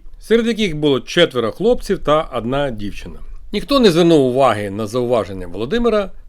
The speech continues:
що спонукало його кинути гранату, яка негайно вибухнула. Внаслідок вибуху всі отримали пошкодження, включаючи самого Володимира. Намагаючись уникнути відповідальності, Володимир Церна,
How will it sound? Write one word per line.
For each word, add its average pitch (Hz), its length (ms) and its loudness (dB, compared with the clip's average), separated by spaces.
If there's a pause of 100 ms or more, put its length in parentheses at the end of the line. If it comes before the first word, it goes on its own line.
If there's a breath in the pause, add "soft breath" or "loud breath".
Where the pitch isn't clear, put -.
що 277 200 0
спонукало 214 520 6
його 175 160 8
кинути 214 380 2
гранату, 120 580 2 (260)
яка 190 320 2
негайно 190 640 0
вибухнула. 98 520 -8 (380)
Внаслідок 233 460 4
вибуху 147 400 4
всі 185 340 -2
отримали 131 460 0
пошкодження, 196 840 0 (100)
включаючи 196 760 0
самого 131 380 0
Володимира. 107 540 -2 (380)
Намагаючись 156 580 2
уникнути 117 400 -2
відповідальності, 139 760 -4
Володимир 127 460 -4
Церна, 175 540 -4